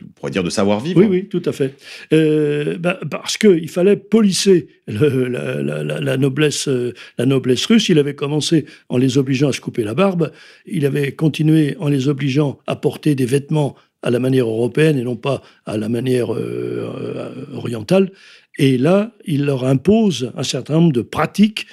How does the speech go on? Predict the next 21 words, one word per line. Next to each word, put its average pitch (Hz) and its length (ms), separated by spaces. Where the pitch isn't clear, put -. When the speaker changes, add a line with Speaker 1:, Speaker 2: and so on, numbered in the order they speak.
Speaker 2:
di-, 131 260
grâce 143 300
auxquelles 190 500
il 131 160
essaye 175 520
de 165 420
les 139 600
rendre 151 440
plus 127 220
proches - 580
des 117 160
cours, 151 380
euh, 123 180
occidentales. 127 680
Speaker 1:
Ce - 180
voyage 139 440
de 120 80
Louis 113 220
quinze, 131 260
euh, 123 140
de, 87 480